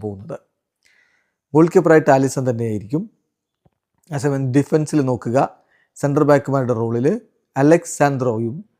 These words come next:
ഫബ്രീസിയോ ബ്രൂണോയുമായിരിക്കും. എന്ന് പറഞ്ഞാൽ അലക്സാൻഡ്രോ എന്ന് പറഞ്ഞാൽ അലക്സ്, അലക്സാൻഡ്രോ റിബൈറോ, അദ്ദേഹവും ഫബ്രീസിയോ ബ്രൂണോയുമായിരിക്കും സെൻട്രൽ ബാക്കുമാരുടെ റോളിൽ. കഴിഞ്ഞ കളി കളിച്ച മാർക്കിന്യോസും ഗബ്രിയേൽ മെഗലസും അല്ല എന്നർത്ഥം.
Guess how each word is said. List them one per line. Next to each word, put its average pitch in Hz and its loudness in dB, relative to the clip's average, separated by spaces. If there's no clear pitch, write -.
ഫബ്രീസിയോ 135 2
ബ്രൂണോയുമായിരിക്കും. 117 -6
എന്ന് 123 -10
പറഞ്ഞാൽ 147 -4
അലക്സാൻഡ്രോ 135 -6
എന്ന് 143 -6
പറഞ്ഞാൽ 180 -6
അലക്സ്, 165 -4
അലക്സാൻഡ്രോ 120 -4
റിബൈറോ, 104 -6
അദ്ദേഹവും 131 -4
ഫബ്രീസിയോ 143 -2
ബ്രൂണോയുമായിരിക്കും 123 -8
സെൻട്രൽ 123 -6
ബാക്കുമാരുടെ 120 -8
റോളിൽ. 107 -6
കഴിഞ്ഞ 123 -8
കളി 120 -6
കളിച്ച 117 -8
മാർക്കിന്യോസും 131 -10
ഗബ്രിയേൽ 113 -6
മെഗലസും 113 -10
അല്ല 120 -10
എന്നർത്ഥം. 107 -12